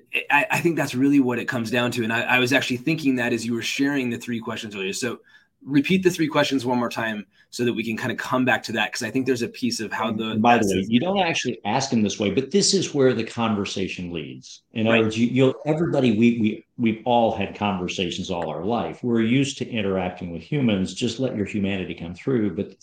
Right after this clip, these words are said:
Speaker 2: three basic things are, you know, based on what I've heard, I'm just really curious. Are you happy? And what I mean is doing what you're doing and where things are, are you really satisfied and content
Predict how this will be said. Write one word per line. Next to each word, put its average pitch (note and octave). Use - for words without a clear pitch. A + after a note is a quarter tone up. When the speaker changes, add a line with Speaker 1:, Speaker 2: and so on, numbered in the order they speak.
Speaker 2:
three C#3+
basic A2
things F#2
are, D#2+
you G#2+
know, G#2
based A#2+
on A2
what G#2
I've F#2
heard, C3
I'm G#2
just A#2+
really G#2
curious. -
Are A2+
you A2+
happy? -
And G#2
what A2+
I A2
mean B2
is G#2
doing B2+
what C3
you're A2+
doing A#2
and G2+
where A#2
things A2+
are, D3
are -
you G2+
really B2
satisfied G#2+
and G#2
content F#2+